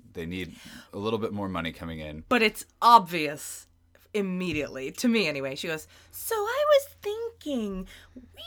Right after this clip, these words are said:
Speaker 2: should get a roommate." It's obvious she's actually talking about something
Speaker 1: Right.
Speaker 2: else.
Speaker 1: And Prue says, "Who?" And Piper says, "How about Phoebe, who is their third sister,
Speaker 2: Who
Speaker 1: who"
Speaker 2: we've established already is not around.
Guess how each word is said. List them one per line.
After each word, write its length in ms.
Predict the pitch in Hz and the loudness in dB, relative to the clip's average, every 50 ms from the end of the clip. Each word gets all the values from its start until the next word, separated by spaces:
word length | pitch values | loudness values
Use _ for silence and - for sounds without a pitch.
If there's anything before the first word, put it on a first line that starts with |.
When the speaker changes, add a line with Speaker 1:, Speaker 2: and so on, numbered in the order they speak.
| 679 - | -16 -12
Speaker 2:
should 500 | - - - - - 180 170 - - - | -8 -6 -4 -4 -2 -4 -4 -6 -8 -12
get 260 | - 139 135 131 131 | -14 -14 -12 -8 -4
a 120 | 165 226 254 - - 523 554 539 571 508 | -4 -4 -4 -2 2 4 4 4 4 2
roommate." 640 | 381 302 262 233 208 185 170 165 156 151 151 156 - | 2 4 6 8 8 6 6 4 2 0 -2 -4 -6
It's 140 | - - - - | -6 -4 2 6
obvious 340 | 240 269 277 226 254 240 - | 8 8 8 8 4 0 0
she's 200 | - 233 220 185 | -2 -2 2 4
actually 280 | 202 170 170 - 160 147 | 4 4 2 0 -4 -4
talking 280 | - 147 143 - 143 | -2 -2 -4 -4 -6
about 200 | 131 135 135 - | -6 -6 -6 -6
something 220 | - - 98 95 82 113 | -6 -6 -4 -4 -4 -4
Speaker 1:
Right. 20 | 120 | -6
Speaker 2:
else. 100 | - - | -6 -4
Speaker 1:
And 140 | 107 104 - | -4 -4 0
Prue 200 | - 139 143 131 | 0 0 0 2
says, 420 | - - 117 107 104 95 - - - _ - | 2 4 4 4 4 2 -4 -10 -14 _ -2
"Who?" 320 | - 202 190 123 90 80 | 0 2 2 2 2 0
And 180 | 80 85 92 95 | -4 -6 -6 -2
Piper 220 | 113 113 104 113 | -2 -2 0 -2
says, 280 | 104 - 104 98 92 - - _ | -4 -4 -6 -6 -6 -8 -14 _
"How 320 | - - - 80 71 73 82 | -18 -10 -6 -2 -2 0 0
about 400 | 85 101 101 107 120 120 - - _ _ | 2 2 4 4 4 2 0 -4 _ _
Phoebe, 640 | - - - 208 208 170 113 92 71 65 - - - - _ | -20 -10 -6 -4 -2 -2 -2 -2 -4 -6 -10 -14 -20 -20 _
who 180 | - - 107 98 | -10 -6 -4 -4
is 220 | 92 90 - - - | -4 -4 -6 -8 -8
their 160 | - 85 82 | -6 -6 -6
third 300 | - 104 98 101 95 - | -4 -4 -6 -4 -4 -6
sister, 520 | - 87 80 - - 85 80 80 78 78 - _ | -6 -6 -8 -8 -6 -6 -6 -6 -6 -8 -12 _
Speaker 2:
Who 140 | - 233 240 | -2 0 0
Speaker 1:
who" 60 | 214 | 2
Speaker 2:
we've 340 | 226 226 208 175 - - - | 2 0 -2 -4 -8 -8 -8
established 880 | - 202 - - - - 277 262 254 220 247 233 226 226 - - - - | -6 -6 -6 -4 0 4 6 6 6 6 2 0 0 -2 -4 -6 -8 -6
already 600 | - 220 226 214 196 214 214 214 208 214 202 196 | -4 -2 -2 0 0 0 0 0 0 0 0 0
is 160 | 185 175 165 180 | 0 -2 -4 -4
not 220 | 190 208 190 180 | -2 0 0 0
around. 540 | 180 170 175 165 143 127 127 131 - - | 0 0 0 -2 -2 -4 -6 -8 -12 -14